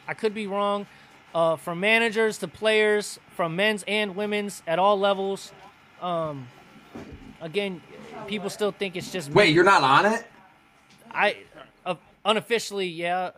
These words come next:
Speaker 1: Officially, no. I don't know. It, I'm, I'm involved
Speaker 2: Well, you
Speaker 1: in
Speaker 2: said
Speaker 1: it.
Speaker 2: you left your number
Speaker 1: I'm
Speaker 2: five on E blank,
Speaker 1: So
Speaker 2: so that's why
Speaker 1: basically
Speaker 2: I'm just asking.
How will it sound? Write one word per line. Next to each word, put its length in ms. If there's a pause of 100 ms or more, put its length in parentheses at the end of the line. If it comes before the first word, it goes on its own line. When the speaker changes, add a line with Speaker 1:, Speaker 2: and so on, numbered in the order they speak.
(120)
Speaker 1:
Officially, 500
no. 140
I 120
don't 120
know. 240 (120)
It, 140 (460)
I'm, 240
I'm 160
involved 460
Speaker 2:
Well, 20
you 60
Speaker 1:
in 80
Speaker 2:
said 160
Speaker 1:
it. 80
Speaker 2:
you 100
left 240
your 80
number 200
Speaker 1:
I'm 60
Speaker 2:
five 440
on 200
E 220
blank, 380
Speaker 1:
So 80
Speaker 2:
so 0
that's 140
why 60
Speaker 1:
basically 340
Speaker 2:
I'm 180
just 120
asking. 600